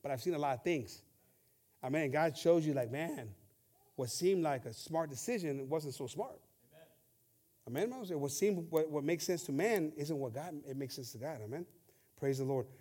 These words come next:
If we turn, hermanos, to Psalms one thirty-nine seven, I love these verses. Me encantan esos ves-, versículos, hermano, porque,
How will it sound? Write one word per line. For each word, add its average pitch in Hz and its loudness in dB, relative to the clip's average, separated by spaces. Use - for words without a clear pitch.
If 151 0
we 214 2
turn, 240 0
hermanos, 233 2
to 165 2
Psalms 208 0
one 202 4
thirty-nine 190 0
seven, 156 0
I 143 0
love 196 4
these 190 -2
verses. 170 -2
Me 139 0
encantan 190 0
esos 170 -2
ves-, 165 -6
versículos, 175 -4
hermano, 151 -2
porque, 135 -4